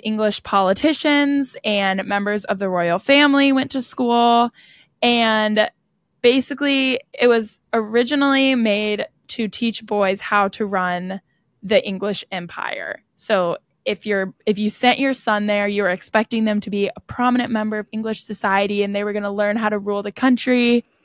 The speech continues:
and rule the world. Now it's more considered how to run, like,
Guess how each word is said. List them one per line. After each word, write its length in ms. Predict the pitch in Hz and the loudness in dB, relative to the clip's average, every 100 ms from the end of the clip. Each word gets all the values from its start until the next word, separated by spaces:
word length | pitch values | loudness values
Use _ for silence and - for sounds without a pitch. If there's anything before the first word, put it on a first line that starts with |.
| _ | _
and 200 | - 214 | -2 -2
rule 160 | 196 190 | 0 0
the 120 | 190 | 0
world. 680 | 185 247 254 247 240 240 240 - _ _ _ | 2 4 6 8 8 6 2 -4 _ _ _
Now 560 | 220 226 226 226 226 220 - | 2 4 6 6 4 0 0
it's 280 | 233 - | -2 0
more 200 | 220 214 | 0 2
considered 640 | 214 226 202 214 196 196 196 - | 2 -2 0 2 4 4 2 -2
how 340 | - 202 196 | 0 2 2
to 200 | 190 220 | 0 -4
run, 260 | 196 196 190 | 0 0 0
like, 220 | 202 | -4